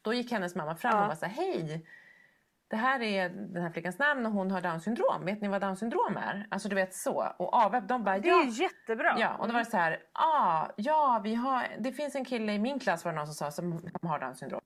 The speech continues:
Speaker 1: Så du vet, så då var det liksom som att direkt.
Speaker 2: Mm, mm.
Speaker 1: Eh, och nu menar jag inte
Speaker 2: Oj,
Speaker 1: att
Speaker 2: vad,
Speaker 1: du
Speaker 2: vad starkt att finna sig på det sättet.
Speaker 1: Ja, men och hon har ju, den här flickan är ganska gammal, så hon har väl liksom, plus att så här,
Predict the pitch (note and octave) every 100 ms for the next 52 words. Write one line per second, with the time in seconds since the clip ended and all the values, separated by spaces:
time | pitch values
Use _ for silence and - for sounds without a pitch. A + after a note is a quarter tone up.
0 | - A3+ G#3+ A3+ A#3+ B3+ A#3 G#3 A3 G3+
1 | G3 G#3+ A#3 - - - A#3+ A#3+ A#3+ _
2 | - A#3 A#3+ A#3+ G3 G3 F3+ E3 - -
3 | - G#3 A3 A3+ G#3+ G#3 A#3 G#3 G3+ A#3+
4 | - F4+ E4 C4+ B3+ D4+ B3+ C4+ E4 -
5 | A#3+ G#3+ - C#4 F#3 F#3+ G#3 G#3+ A#3 A3
6 | B3+ B3+ A#3 A3 G3+ G3 G3+ G3+ G#3 G3+
7 | G3 F#3 G3 G3 G#3+ G#3 G3+ G3+ G3+ A3+
8 | G#3+ F#3+ F3 E3+ - E3+ D#3 D3 D#3+ A3+
9 | A3 G3+ F#3+ F3 D#3+ D3+